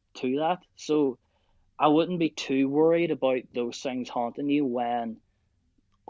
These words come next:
those things are gonna come back to haunt every team in the league at some point this season. I think it was quite good to get that sort of result out of the way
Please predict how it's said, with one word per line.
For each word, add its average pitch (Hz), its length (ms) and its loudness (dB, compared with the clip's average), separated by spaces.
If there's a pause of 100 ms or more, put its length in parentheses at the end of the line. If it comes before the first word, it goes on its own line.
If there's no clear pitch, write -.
(120)
those 139 320 -2
things 143 240 0
are 131 80 2
gonna 123 260 -4
come 123 180 -6
back 117 240 -2
to 120 60 -10
haunt 117 320 -8
every 117 300 -4
team 113 240 -8
in 113 60 -12
the 110 80 -10
league 110 220 -8
at 123 100 -6
some 120 180 -8
point 113 260 -12
this - 160 -14
season. 117 480 -8 (460)
I 135 40 -8
think 147 140 0
it 151 40 0
was 143 120 -4
quite 131 280 2
good 127 220 -2
to 123 60 -4
get 120 320 -4
that 113 260 -2
sort 120 240 -4
of 113 100 -4
result 110 380 -4
out 113 180 -4
of 110 80 -6
the 110 60 -8
way 107 360 -8